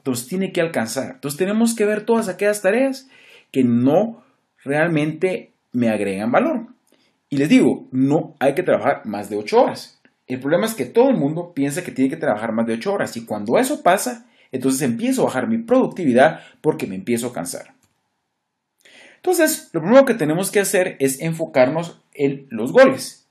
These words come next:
¿verdad? Y ahora hay que saber por qué, al-, por qué los goles fallan. Al principio del año tenemos lo que se llama New Year's, New Year's Resolution, donde todo el mundo va a cambiar. Pero nosotros no hacemos y no creamos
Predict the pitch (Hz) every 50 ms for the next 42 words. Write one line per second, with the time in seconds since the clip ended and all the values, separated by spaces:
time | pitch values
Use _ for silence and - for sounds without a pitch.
0 | _ - - - 110 - - - _ - - - - _ _ - 202 220 247 262
1 | 277 269 - - - - 180 - - 254 - 208 185 170 180 208 220 - - 160
2 | 135 131 - 190 208 - - 135 131 131 131 - - 131 131 - 165 185 185 175
3 | - - 147 151 156 151 151 151 - - - 147 127 - 95 - - - 127 131
4 | 131 - 190 190 202 247 262 247 220 202 196 196 196 196 196 190 160 147 147 156
5 | 165 160 156 - 135 120 127 123 131 135 131 127 135 139 143 139 139 131 131 131
6 | - - - - _ _ 143 151 160 156 160 165 170 170 160 165 - 135 120 117
7 | 113 120 135 131 127 110 98 95 95 95 95 - 190 202 202 202 214 214 196 185
8 | 175 175 170 151 135 107 - - - - _ _ _ _ _ _ _ _ _ -
9 | 170 190 202 214 208 - 269 269 269 262 233 226 226 226 226 - - - - _
10 | _ - 147 147 165 185 208 202 190 196 - 190 185 190 190 196 202 196 - -
11 | - - 131 131 147 180 175 190 185 156 139 139 143 160 175 185 185 - - -
12 | _